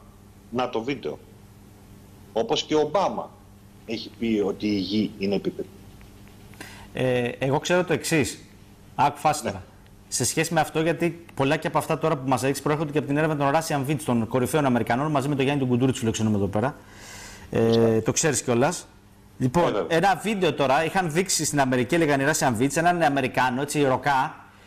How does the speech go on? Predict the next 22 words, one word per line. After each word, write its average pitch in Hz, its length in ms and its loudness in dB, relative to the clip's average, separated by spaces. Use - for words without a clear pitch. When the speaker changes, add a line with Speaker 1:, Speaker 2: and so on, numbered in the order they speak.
Speaker 2:
ο 147 80 -2
οποίος, 180 280 0
λέει, 185 140 2
πηδάει 165 320 0
από 180 100 -4
το 160 80 -4
διάστημα. 139 580 -2
Βγαίνει, 131 540 2
κάθεται, 147 280 -2
λέει, 139 160 2
στο 120 420 2
έξω 139 220 0
μέρος 135 220 2
του 107 580 0
διαστημοπλοίου 117 640 2
και 151 100 -2
πηδάει, 143 340 0
λέει, 160 260 4
έξω 165 160 0
από 143 100 -4
την 127 80 2
ατμόσφαιρα. 120 520 -2